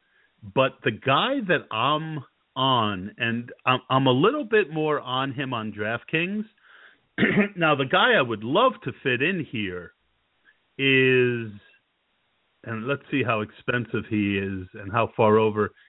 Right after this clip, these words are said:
He would put us thirteen hundred dollars over. Um, I really like Martavis Bryant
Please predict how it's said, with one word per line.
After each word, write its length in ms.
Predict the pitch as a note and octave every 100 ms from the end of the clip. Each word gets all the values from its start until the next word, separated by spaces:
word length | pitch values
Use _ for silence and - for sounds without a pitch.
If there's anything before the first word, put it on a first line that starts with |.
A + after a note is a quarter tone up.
| -
He 120 | F#3+
would 220 | G3 -
put 200 | - E3
us 100 | C#3 - -
thirteen 440 | D3 C3+ - C3+
hundred 280 | A#2 B2+ A#2
dollars 400 | A2 G#2+ G2 F#2+
over. 500 | B2+ C3 A2 F#2+ F2 _ _ - _ _
Um, 560 | - A2 G#2+ G#2+ G#2 G2+ _ _ _
I 60 | D3+
really 360 | D#3+ D#4 E4+ D4+
like 240 | A3 G3
Martavis 640 | E3 C#3 - D#3+ D3 C#3 - -
Bryant 560 | G#2+ F#2+ G#2+ D3+ G#3+